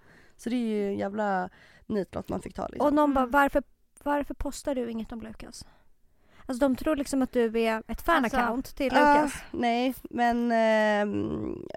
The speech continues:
Speaker 1: jag vet inte, vi bor inte tillsammans.
Speaker 3: Nej.
Speaker 1: Ehm, bor under olika tak. Eh, alltså, vi, han pluggar ju och jobbar nu. Så att vi umgås ju inte jättemycket.
Speaker 3: Nej.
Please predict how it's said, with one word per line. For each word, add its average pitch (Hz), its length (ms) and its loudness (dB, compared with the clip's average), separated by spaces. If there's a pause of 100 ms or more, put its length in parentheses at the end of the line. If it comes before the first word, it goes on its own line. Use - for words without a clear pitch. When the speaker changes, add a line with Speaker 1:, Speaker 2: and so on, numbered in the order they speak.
(140)
Speaker 1:
jag 220 100 -2
vet 214 140 0
inte, 269 140 2
vi 202 60 -4
bor 254 200 2
inte 240 180 -2
tillsammans. 240 560 -4 (160)
Speaker 3:
Nej. 247 320 -14
Speaker 1:
Ehm, 196 1120 -4 (140)
bor 208 160 -8
under 202 400 -8
olika 202 320 -10
tak. - 380 -14 (400)
Eh, 208 340 0 (280)
alltså, 233 200 -6
vi, 226 520 -4
han 233 320 -4
pluggar 214 340 -8
ju 220 80 -4
och 220 80 -2
jobbar 202 320 -6
nu. 214 260 -4 (440)
Så - 120 -18
att 208 60 -12
vi 220 60 -2
umgås 202 320 -4
ju - 40 -6
inte 208 100 -6
jättemycket. - 600 -6
Speaker 3:
Nej. 254 140 -6